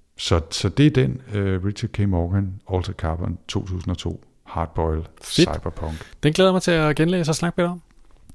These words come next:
Speaker 1: Ja, det glæder jeg mig sandelig også til. Og,
Speaker 2: Hmm.
Speaker 1: øh, jeg synes, der var en eller anden ting mere, men nej, det var bare den bog, der skulle vælges en af gangen.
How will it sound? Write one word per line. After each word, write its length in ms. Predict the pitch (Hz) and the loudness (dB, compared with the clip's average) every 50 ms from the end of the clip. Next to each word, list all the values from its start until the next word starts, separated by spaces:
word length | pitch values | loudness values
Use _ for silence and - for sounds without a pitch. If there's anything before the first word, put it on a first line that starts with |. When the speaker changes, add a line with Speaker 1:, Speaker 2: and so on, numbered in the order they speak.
| - - - - - - - - - | -12 -10 -8 -8 -8 -8 -10 -12 -6
Speaker 1:
Ja, 280 | - 82 90 107 127 127 - - - - 101 | 0 2 4 4 4 2 0 -6 -12 -2 2
det 300 | 101 98 95 98 95 - | 4 4 4 4 2 0
glæder 200 | - 107 110 110 | 0 2 2 4
jeg 80 | 95 | 2
mig 140 | 90 85 80 | 2 0 -2
sandelig 720 | - - - - - - - - - 92 110 131 127 90 | -4 -10 -12 -12 -12 -10 -10 -6 -2 0 2 2 2 2
også 180 | 80 95 - - | 2 0 -2 -2
til. 160 | - 87 87 - - - - - - - - - - - - - - - - _ - - - | -4 -6 -6 -6 -10 -16 -20 -20 -20 -20 -16 -14 -14 -14 -14 -16 -16 -18 -20 _ -20 -18 -2
Og, 420 | - 90 85 90 87 87 90 90 82 - - - - - - - - - - - _ _ _ _ - - - - - - - - - | 4 6 6 6 6 6 4 2 0 -4 -12 -18 -14 -14 -14 -14 -14 -18 -20 -20 _ _ _ _ -20 -20 -20 -20 -20 -20 -14 -4 -2
Speaker 2:
Hmm. 80 | 92 | 0
Speaker 1:
øh, 840 | 87 85 85 82 82 82 80 80 80 80 78 78 78 80 78 80 90 | 0 2 0 0 0 0 0 0 0 0 -2 -2 -2 -4 -4 -4 -4
jeg 140 | 101 113 117 | -4 -4 -4
synes, 300 | - - - 120 113 - | -6 -8 -6 -6 -6 -4
der 100 | - 92 | -4 -6
var 120 | 85 82 80 - | -4 -4 -6 -6
en 80 | - 95 | -6 -6
eller 140 | 92 87 82 | -4 -4 -4
anden 120 | 87 87 | -6 -6
ting 240 | - - 92 - 98 | -6 -8 -8 -6 -4
mere, 220 | 92 90 90 90 | -4 -2 -2 -2
men 160 | 87 87 85 | -2 0 0
nej, 260 | 85 82 85 98 127 123 - | 0 0 -2 -2 -4 -4 -2
det 100 | 113 107 | -2 0
var 80 | 107 98 | 0 2
bare 200 | - 95 98 104 - | 2 2 2 2 2
den 160 | 107 104 - | 0 0 2
bog, 160 | 95 92 101 - | 0 0 0 -2
der 60 | 92 | -6
skulle 240 | - - 104 80 76 | -2 0 2 2 2
vælges 320 | 73 82 87 87 - - - | 2 2 0 -2 -4 -4 -2
en 140 | 117 123 120 | -2 -2 0
af 80 | 101 | 0
gangen. 300 | - 87 80 80 - 80 | 2 2 0 0 -2 -6